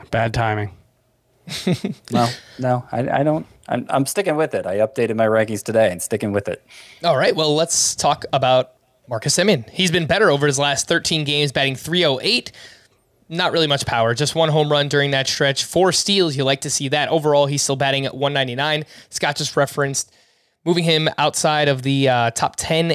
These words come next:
Speaker 3: in the rankings. Um, but two months in, Scott, I mean, what is your, uh, worryometer level with him? And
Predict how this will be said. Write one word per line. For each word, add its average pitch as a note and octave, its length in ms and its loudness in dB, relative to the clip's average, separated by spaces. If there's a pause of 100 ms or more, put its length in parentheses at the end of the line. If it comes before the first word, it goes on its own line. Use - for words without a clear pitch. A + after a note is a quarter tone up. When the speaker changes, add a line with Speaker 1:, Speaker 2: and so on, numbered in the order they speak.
Speaker 3:
in D3+ 220 0
the C#3 100 2
rankings. D#3+ 760 -2 (200)
Um, A#2 340 -6
but - 300 0 (240)
two - 140 -4
months D3+ 240 2
in, F3+ 120 2
Scott, C3+ 240 0
I C3+ 40 2
mean, C3+ 160 -2
what C#3 140 2
is C3+ 180 -2
your, C#3 200 2
uh, C3 260 2 (300)
worryometer D3 500 2
level C3+ 260 0
with C#3+ 180 0
him? F3+ 180 2
And B2 260 -6